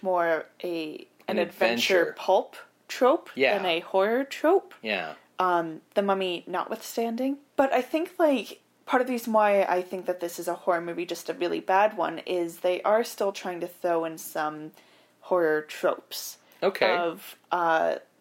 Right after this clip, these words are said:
Speaker 1: the, um, like, <laughs> we get, after the inciting murder, we get a few newspapers twirling at us,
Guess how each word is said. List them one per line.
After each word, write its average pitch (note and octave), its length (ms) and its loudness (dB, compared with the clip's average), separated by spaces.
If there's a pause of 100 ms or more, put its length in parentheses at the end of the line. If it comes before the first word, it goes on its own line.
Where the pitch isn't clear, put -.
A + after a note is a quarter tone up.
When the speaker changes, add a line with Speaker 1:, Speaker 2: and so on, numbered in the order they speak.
Speaker 1:
the, D3+ 520 -4 (440)
um, D#3 380 -2 (100)
like, G3 240 -2 (360)
<laughs> - 360 -20
we A#3 100 -4
get, G#3 320 0 (380)
after A3 260 0
the F#3 560 -4 (260)
inciting G3 640 0
murder, D#3+ 520 -2 (380)
we G3 80 -4
get E3+ 420 0
a F#3+ 80 0
few A3+ 680 2
newspapers F3 800 -2
twirling F3+ 540 2
at D3+ 200 0
us, F#3 280 -2